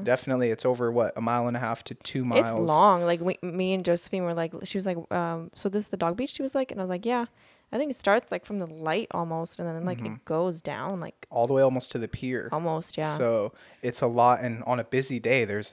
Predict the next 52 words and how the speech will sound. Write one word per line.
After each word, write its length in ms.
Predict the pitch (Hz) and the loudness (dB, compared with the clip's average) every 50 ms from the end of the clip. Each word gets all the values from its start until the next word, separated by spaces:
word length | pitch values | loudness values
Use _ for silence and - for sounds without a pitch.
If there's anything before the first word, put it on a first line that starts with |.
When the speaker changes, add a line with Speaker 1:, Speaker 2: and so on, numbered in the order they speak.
| _ - | _ -12
Speaker 1:
thousands 540 | - 123 107 110 113 110 98 101 101 101 110 | -10 -6 -4 -4 -4 -4 -4 -6 -8 -10 -10
of 100 | 95 98 | -8 -6
dogs 360 | 104 104 104 101 104 - - | -4 -4 -4 -4 -6 -6 -4
out 240 | 101 101 101 - - | -4 -4 -4 -6 -4
there, 180 | 98 101 101 | -4 -2 -2
like, 200 | 98 98 107 - | -2 -4 -6 -6
on 100 | 101 98 | -8 -8
a 40 | 101 | -6
summer 400 | - - - 110 107 117 120 117 | -6 -4 -4 -4 -2 -2 -2 0
day, 280 | 120 123 123 127 131 127 | 0 2 4 4 4 2
which 240 | 123 - 196 190 185 | 2 0 0 2 0
Speaker 2:
Yeah. 420 | 175 175 170 165 165 165 165 170 | 0 0 -2 -4 -4 -4 -6 -6
Speaker 1:
if 120 | 170 - 117 | -4 0 2
you 60 | 135 | 4
don't 80 | 143 135 | 6 6
have 100 | 135 123 | 6 4
a 60 | 120 | 4
good 180 | 110 120 117 110 | 2 0 -2 0
dog 280 | 110 107 107 117 120 120 | 2 2 2 2 2 0
and 60 | 113 | -2
you 60 | 110 | -2
let 140 | 110 110 104 | -2 -4 -4
'em 140 | 104 104 107 | -4 -2 -2
off, 240 | 104 107 113 - - | 0 -2 -2 -4 -6
you're 80 | 113 | -10
for 160 | 104 - - 107 | -10 -8 -8 -8
sure 300 | - - - 110 107 110 | -6 -2 -2 -2 -2 -2
gonna 160 | 101 107 107 | -6 -8 -8
lose 260 | 104 113 110 110 107 - | -8 -8 -8 -8 -8 -8
your 120 | 104 98 101 | -6 -6 -4
Speaker 2:
<laughs> 60 | - | -2
Yeah. 140 | 202 190 175 | -2 0 0
Speaker 1:
pooch, 420 | 123 113 110 - - - - - | 0 -2 -2 -4 -6 -6 -6 -6
so 400 | - - 127 107 107 107 107 104 - | -4 -2 -2 0 0 -2 -2 0 4
Speaker 2:
There 120 | 240 240 | 6 8
was 160 | 247 262 254 | 10 10 10
one 120 | 247 254 254 | 8 6 6
that 140 | 262 247 226 | 6 4 4
lost 280 | 233 226 233 240 247 - | 4 4 4 4 4 2
their 120 | - 233 | -2 -2
dog 240 | 226 226 226 226 - | 0 0 -2 -2 -2
today. 480 | - 240 208 208 208 214 220 214 196 196 | -4 -4 -2 0 0 0 0 -2 -2 0
He 100 | 208 208 | 0 2
was 160 | 208 208 202 | 2 2 0
Speaker 1:
Mm-hmm. 80 | - 208 | 0 -2
Speaker 2:
like, 120 | 196 - | -2 -2
"Hey, 200 | - 233 220 214 | -2 -2 0 0
have 120 | 214 208 | 0 0
you 60 | 214 214 | 0 -2
seen, 240 | - - 214 208 | -2 -4 -4 -4
like, 200 | 202 202 196 - | -2 -4 -4 -4
a, 60 | 190 | -6